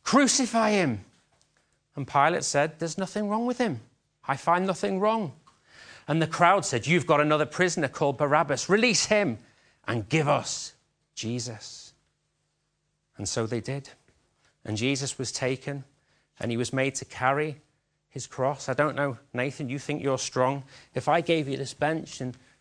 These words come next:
asked you to put that bench on your back, you couldn't carry that. And Jesus carried it. And then a man called Simon carried the wood,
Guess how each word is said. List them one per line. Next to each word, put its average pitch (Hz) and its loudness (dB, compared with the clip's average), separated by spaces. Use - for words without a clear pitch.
asked - -6
you 139 -12
to - -16
put - -8
that 139 -6
bench 147 -6
on 147 -6
your 123 -6
back, 131 -4
you 113 -10
couldn't 131 -10
carry 117 -6
that. 127 -8
And 104 -8
Jesus 131 -4
carried 135 2
it. 143 -6
And 104 -2
then 123 4
a 123 2
man 135 4
called 127 -4
Simon 139 -2
carried 135 2
the 131 -6
wood, 127 -6